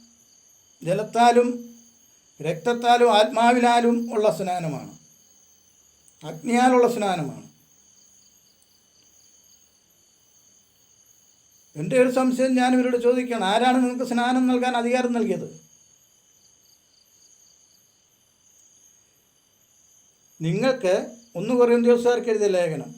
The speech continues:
"നിങ്ങൾക്ക് ക്രിസ്തുവിൽ പതിനായിരം ഉപദേഷ്ടാക്കൾ ഉണ്ടായിരിക്കും, എന്നാൽ പിതാക്കന്മാർ അധികമില്ല."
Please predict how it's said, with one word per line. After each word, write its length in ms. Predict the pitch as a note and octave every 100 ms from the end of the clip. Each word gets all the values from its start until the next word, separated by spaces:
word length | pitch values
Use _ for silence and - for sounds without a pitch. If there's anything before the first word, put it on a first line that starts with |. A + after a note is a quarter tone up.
| - _ _ _ _ _ _ _ _ -
"നിങ്ങൾക്ക് 440 | F3+ A#3+ C4+ A#3 G#3+ B3+
ക്രിസ്തുവിൽ 360 | G3 - B3 B3+ A#3
പതിനായിരം 500 | G#3 A#3 C4 A#3+ A#3+
ഉപദേഷ്ടാക്കൾ 600 | G#3+ A#3+ A#3 A#3+ A#3+ A#3+ A3
ഉണ്ടായിരിക്കും, 580 | G3+ G#3 G#3 G3+ F3 D#3 - _ D#3
എന്നാൽ 320 | D#3 G3 F#3+ A#3+ B3 - _ _
പിതാക്കന്മാർ 680 | E3+ D#3+ A3 A3 A#3+ A3+ A3 G3+
അധികമില്ല." 460 | F3 F3+ F3 C3+